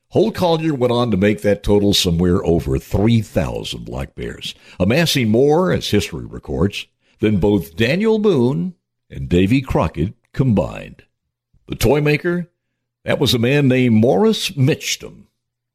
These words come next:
He did get permission from President Theodore Roosevelt to sell the furry little bear using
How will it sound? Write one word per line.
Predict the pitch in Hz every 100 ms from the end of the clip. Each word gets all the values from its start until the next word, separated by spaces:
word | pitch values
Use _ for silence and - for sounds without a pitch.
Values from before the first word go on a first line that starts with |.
| _ _
He | - 85
did | 120 104
get | 104 -
permission | 80 95 - 73
from | 73 67
President | 95 90 87 78
Theodore | 101 90 76 69
Roosevelt | 82 95 - 64 -
to | 90
sell | - - 123 135
the | 107 104
furry | - - 110 113
little | 104 98 95
bear | 76 87 92
using | 95 85 95 82 90